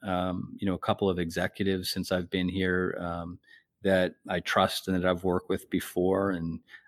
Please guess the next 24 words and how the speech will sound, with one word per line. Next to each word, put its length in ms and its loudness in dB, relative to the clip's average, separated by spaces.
uh, 160 -8
we 140 6
have 100 8
a 60 4
great 220 6
executive 520 2
team 280 2
here. 200 2
But 140 4
outside 460 6
the 80 4
company, 680 6
first 180 6
of 80 6
all, 100 8
we 80 8
have 120 6
a 20 2
great 340 2
board 400 -2
at 100 -8
Acquia, 520 -2
so 180 -4
we're, 220 -2